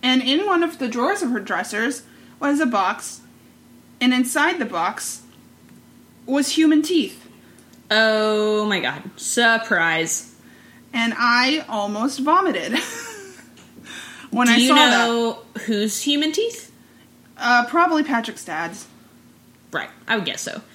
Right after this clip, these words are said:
Speaker 2: People, uh, I think my mom has my baby teeth around here.
Speaker 1: Yep,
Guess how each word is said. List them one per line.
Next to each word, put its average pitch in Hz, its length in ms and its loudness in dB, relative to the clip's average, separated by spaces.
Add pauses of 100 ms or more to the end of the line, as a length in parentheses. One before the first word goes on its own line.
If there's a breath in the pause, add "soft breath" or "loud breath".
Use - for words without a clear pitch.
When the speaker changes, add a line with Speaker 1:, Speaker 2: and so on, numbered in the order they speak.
(240 loud breath)
Speaker 2:
People, 508 280 2
uh, 403 420 2
I 392 140 2
think 523 180 0
my 240 140 2
mom 208 200 0
has 170 220 -2
my 156 100 -4
baby 147 300 -6
teeth 147 240 -6
around 139 280 -8
here. 151 260 -4 (800)
Speaker 1:
Yep, 311 220 0